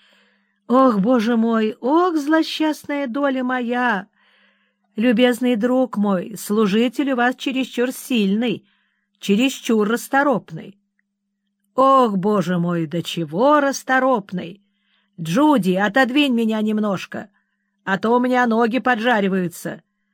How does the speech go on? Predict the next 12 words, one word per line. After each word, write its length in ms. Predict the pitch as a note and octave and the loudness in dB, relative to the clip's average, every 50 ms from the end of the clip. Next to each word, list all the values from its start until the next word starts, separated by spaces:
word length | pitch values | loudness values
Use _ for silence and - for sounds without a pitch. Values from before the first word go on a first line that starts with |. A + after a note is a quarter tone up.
| _ _ _ _ _ _ | _ _ _ _ _ _
в 80 | _ - | _ -16
чём 320 | - - F#3+ G#3+ A#3 A#3+ | -8 -4 -2 0 0 2
убеждаются 840 | B3 A#3+ G#3+ A#3+ A3 G3+ F3+ F#3+ G3 A3 B3 C4+ C4+ C4 - - - G3 | 0 2 2 2 0 0 0 0 0 2 2 2 2 0 -2 -4 -2 0
и 100 | G3 F#3+ | 2 2
носы 400 | G3 G3+ F#3+ - - A3 C4+ C4+ | 2 0 -2 -4 -4 -4 -4 -4
всех 340 | - - - A3 B3 A#3+ | -4 -4 -4 -4 -4 -4
присутствующих, 1000 | - A3+ A#3 F#3+ - A3+ C4 C#4+ - - - D#4 D#4 C#4 A3+ - - - D#3 - - _ _ _ _ _ _ _ _ _ _ _ _ | -4 -4 -4 -4 -2 -4 -4 -4 -6 -6 -4 -2 -2 -2 -4 -6 -8 -10 -12 -12 -14 _ _ _ _ _ _ _ _ _ _ _ _
ощущающие 960 | - G#3+ A3 G#3+ - C4+ B3 - - - C4+ B3 A#3 A#3 A3 G3 - A#3 A#3 | -2 -2 -2 -2 -2 -4 -4 -4 -2 -2 0 0 0 0 -2 -4 -6 -6 -4
запах 460 | G#3 F#3 A#3+ A#3+ G#3+ G#3+ - G#3 - - | -2 0 0 0 0 0 -4 -8 -6 -2
палёных 500 | A#3+ A#3 A3+ A3+ A3 G#3 G3 G3 F#3+ - _ _ - | -2 0 0 0 0 0 0 0 -2 -4 _ _ -12
шерстяных 600 | - - G#3+ F#3 - - A3+ A3 G#3 G3+ F3 - | -6 -6 -4 -4 -4 -4 -2 -2 -2 -2 -4 -6
чулок». 540 | - - A3 A3+ A3 F#3 D3 C#3 _ _ | -4 -4 -2 -2 -2 -2 -4 -6 _ _